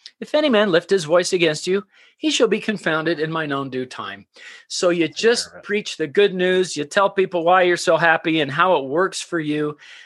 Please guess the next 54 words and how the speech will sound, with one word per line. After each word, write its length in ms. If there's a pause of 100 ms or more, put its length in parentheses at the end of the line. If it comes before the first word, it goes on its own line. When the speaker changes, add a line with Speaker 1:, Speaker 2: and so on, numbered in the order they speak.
(180)
Speaker 1:
and 220 (120)
be 140
at 120
peace 340
with 160
the 100
rest. 440 (480)
And 220
Speaker 2:
John, 80
Speaker 1:
don't 180
Speaker 2:
I 60
love 60
Speaker 1:
worry. 260
Speaker 2:
that. 240 (380)
I 120
know 160
Speaker 1:
Don't 80
Speaker 2:
I 100
can, 120
Speaker 1:
worry 80
what 100
Speaker 2:
I'm, 140
Speaker 1:
else 60
will 60
Speaker 2:
I, 140
Speaker 1:
happen. 140
Speaker 2:
I, 180
you 180
know 240
that 140
I'm 180
a 60
pretty 260
passionate 560
guy 200
sometimes, 460
and 80
I 120
can 160
find 240
myself, 500
"Well, 140
I'm 100
gonna 140
go 160
point 480
by 140
point 360
on 220
why 220
you're 220
wrong," 460
and, 100
uh, 220